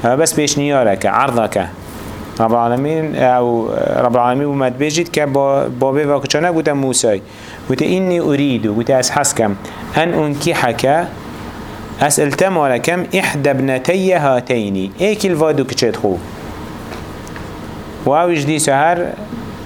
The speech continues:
هیویا که هلا؟ هیویا موسى هلا عليه الصلاة والسلام. و هیویا رأیا و رازبینا کچ، ایکیل کچت خو هلا.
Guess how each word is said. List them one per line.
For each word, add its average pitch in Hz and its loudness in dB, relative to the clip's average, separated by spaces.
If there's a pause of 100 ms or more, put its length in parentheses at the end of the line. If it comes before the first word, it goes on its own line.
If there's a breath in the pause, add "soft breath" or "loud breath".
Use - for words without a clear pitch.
(140)
هیویا 151 2
که 143 2
هلا؟ 143 4 (400 loud breath)
هیویا 147 2
موسى 175 2
هلا 147 4
عليه 123 4
الصلاة 113 2
والسلام. 110 2 (480 loud breath)
و 135 2
هیویا 156 2 (440)
رأیا 143 4
و 135 2
رازبینا 139 2
کچ، - -6
ایکیل 143 0
کچت 123 0
خو 135 2
هلا. 95 2